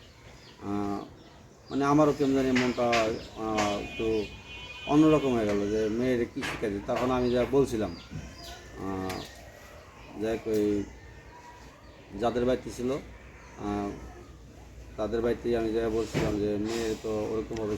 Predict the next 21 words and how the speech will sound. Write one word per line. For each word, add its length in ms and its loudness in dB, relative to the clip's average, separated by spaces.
শিক্ষা 220 -8
দেন 120 0
নাই, 200 -4
মেয়ের 400 -2
তো, 300 -4
তো 220 0
তার 140 2
তো 60 4
একটা 240 4
ইয়ে 180 8
আছে, 240 2
আর 140 -2
তো 60 -4
একটু 120 -6
শিক্ষা 220 -4
দেওয়া 180 4
উচিত 280 -2
ছিল 160 0
যে 120 0
তার 160 2
কোনো, 340 -2